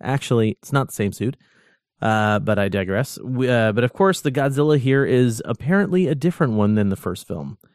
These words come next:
The cast contains the great, some great Kurosawa players, Shimura being the more obvious, including Minoru Chiaki,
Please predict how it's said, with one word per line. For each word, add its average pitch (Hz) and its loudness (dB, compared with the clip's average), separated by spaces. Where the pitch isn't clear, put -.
The 110 -4
cast 131 -2
contains 131 2
the 110 -2
great, 117 -2
some 120 -4
great 135 0
Kurosawa 165 0
players, 110 -2
Shimura 104 2
being 98 4
the 95 2
more 92 0
obvious, 98 -2
including 104 -2
Minoru 107 -2
Chiaki, 113 -2